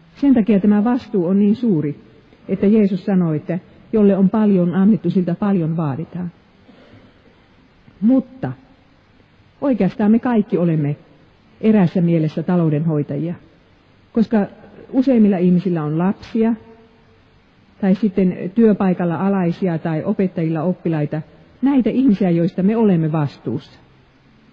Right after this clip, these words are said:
Annammeko me heille heidän määräosansa, sanotaan vaikka rakkautta, tai rahaa,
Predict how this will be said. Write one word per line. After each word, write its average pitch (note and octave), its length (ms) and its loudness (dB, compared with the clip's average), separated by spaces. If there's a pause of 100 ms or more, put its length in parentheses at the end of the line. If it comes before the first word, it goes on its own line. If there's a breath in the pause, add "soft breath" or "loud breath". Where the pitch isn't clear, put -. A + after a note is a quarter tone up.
(1120)
Annammeko G3+ 560 4
me F#3 140 4
heille D#3+ 440 2 (540)
heidän F#3+ 240 4
määräosansa, E3 800 0 (400)
sanotaan G3 440 -2
vaikka F#3 260 -2
rakkautta, B2+ 640 -10 (1300)
tai G3+ 180 0
rahaa, D#3+ 460 -2